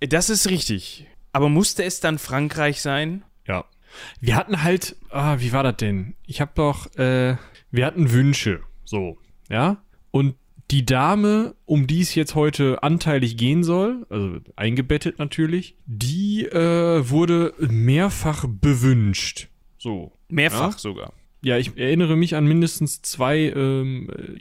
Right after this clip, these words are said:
Speaker 2: E-Mails zu diesem Namen. Dementsprechend würde ich sagen, ist das jetzt eigentlich eine fällige Folge. Ich mein, das heißt noch lange nicht, dass wir, äh,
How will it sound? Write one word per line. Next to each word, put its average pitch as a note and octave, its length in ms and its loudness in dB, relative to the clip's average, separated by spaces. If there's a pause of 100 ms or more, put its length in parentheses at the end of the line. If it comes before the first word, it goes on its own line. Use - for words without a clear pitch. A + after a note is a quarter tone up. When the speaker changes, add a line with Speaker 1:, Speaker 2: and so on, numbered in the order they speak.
Speaker 2:
E-Mails C3 600 0
zu - 80 -10
diesem A#2+ 260 -2
Namen. G2 640 -2
Dementsprechend C#3 1080 0 (200)
würde B2+ 400 2
ich F#3 200 -2
sagen, D#3 500 0
ist - 300 -6
das D3+ 240 0
jetzt - 520 -4 (300)
eigentlich C#3+ 420 0
eine C3+ 200 2
fällige B2+ 420 0
Folge. G2+ 340 0
Ich G#2 100 -4
mein, C3+ 260 0 (320)
das B2 120 0
heißt E3 220 0
noch C3 140 2
lange F3+ 220 2
nicht, F#3+ 380 -2 (120)
dass - 340 -4
wir, C3 380 2
äh, B2 160 -2